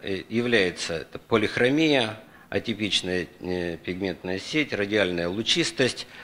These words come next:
по верхнему краю, и сочетание с обширной, э, зоной темно, э, серой бесструктурной пигме-, пигментации в центре. На фоне,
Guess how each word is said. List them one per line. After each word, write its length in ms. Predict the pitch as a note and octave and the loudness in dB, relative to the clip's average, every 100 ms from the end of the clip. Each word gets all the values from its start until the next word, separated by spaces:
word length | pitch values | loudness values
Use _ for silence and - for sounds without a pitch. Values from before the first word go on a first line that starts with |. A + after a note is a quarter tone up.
| - | -4
по 60 | - | 2
верхнему 480 | A#2+ B2 A#2+ A#2 B2 | 4 4 4 2 2
краю, 460 | B2+ B2 A#2 A2 G#2 - - - - - - - - _ _ _ _ - | 2 2 4 2 -2 -10 -16 -16 -20 -20 -20 -20 -20 _ _ _ _ -12
и 100 | G#2 | -8
сочетание 580 | A#2+ - - C#3 C#3 | -2 -2 2 2 2
с 100 | A#2+ | -2
обширной, 560 | G#2+ - C#3+ B2 A#2+ G#2 - - - | -4 -4 -4 0 0 -2 -8 -20 -10
э, 220 | - F#2+ F2+ | -4 -2 -2
зоной 440 | G2+ C3 B2 A#2 | 0 2 4 2
темно, 520 | - A#2+ A2+ A2 A2 - | 2 2 4 4 2 2
э, 640 | G2 F#2+ F#2 F2 D#2+ B1+ | 2 2 0 -2 -4 -4
серой 560 | F2 - C3 A#2+ A2 F#2 - - | -4 0 4 4 4 2 -6 -12
бесструктурной 840 | F2+ G2+ - G#2 - A2+ G2+ G2+ | -6 -6 -4 -6 -2 -2 0 -2
пигме-, 440 | - G2+ G2 G#2 F2+ | -2 -6 0 -2 -2
пигментации 760 | - G2+ A2+ A2 G#2 - G2 | -8 2 2 4 2 2 -6
в 80 | F2 | -4
центре. 420 | - F2 - D2 - - - - - | -2 -2 -4 -10 -14 -20 -16 -14 -10
На 160 | C#3 A#2 | 0 2
фоне, 460 | - D#3 C#3+ A#2+ | 4 4 6 4